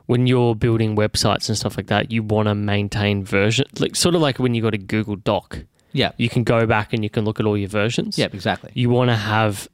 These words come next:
Speaker 1: that. I, we use, um, um, GitHub and then, like, a backup for ours. But, um, we've had all <laughs> sorts of fucking nightmares where people go and change code and,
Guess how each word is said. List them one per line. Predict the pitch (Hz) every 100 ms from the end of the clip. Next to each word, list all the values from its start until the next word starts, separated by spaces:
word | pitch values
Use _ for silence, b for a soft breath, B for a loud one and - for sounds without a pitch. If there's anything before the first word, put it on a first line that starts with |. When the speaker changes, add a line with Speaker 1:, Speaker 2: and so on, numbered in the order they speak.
| -
Speaker 1:
that. | 101 120 -
I, | 127 127
we | 120 135
use, | 135 120 107
um, | 113 101 95 92 - _ _ _ _ _ _ _ _ _
um, | 123 101 98
GitHub | 101 - 117 107 104
and | 104 101
then, | 95
like, | 98
a | 104
backup | - 98 - 101 -
for | - 98
ours. | 95 95 - - - - _ _ -
But, | 110 104
um, | 98 95 95 - _ _ _ _
we've | - 110
had | 110 107
all | 104 113
<laughs> | 98
sorts | 151 156
of | 160
fucking | 135 - - 139 117
nightmares | 110 107 113 113 104
where | 107 104
people | 120 113
go | 113 113
and | 110
change | - 107 104 107 -
code | 104 104 107 110
and, | 101 104